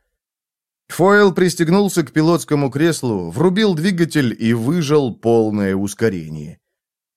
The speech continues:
«Линдси Джойс, колония Склоцки, Марс», —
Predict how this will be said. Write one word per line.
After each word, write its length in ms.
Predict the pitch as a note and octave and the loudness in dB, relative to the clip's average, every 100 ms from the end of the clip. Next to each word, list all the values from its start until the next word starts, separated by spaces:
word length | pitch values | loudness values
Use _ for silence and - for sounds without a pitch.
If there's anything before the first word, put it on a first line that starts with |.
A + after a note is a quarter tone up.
| _ - | _ -10
«Линдси 760 | D#2 E2 F2+ F#2 E2 - F2+ | -6 -4 -4 -6 -8 -8 -8
Джойс, 760 | E2+ E2 F2+ E2 C2 A#1+ - - | -8 -8 -6 -6 -8 -12 -14 -10
колония 720 | D#2 D2+ F#2+ G2+ G2+ G2 F2+ | -8 -4 -2 -2 -2 -4 -6
Склоцки, 960 | - - G2 G2 D#2 - - C2+ A#1+ _ _ | -10 -8 -4 -4 -6 -14 -16 -16 -16 _ _
Марс», — 880 | - E2 F2+ F#2 D2+ - - - | -12 -6 -4 -4 -6 -12 -12 -12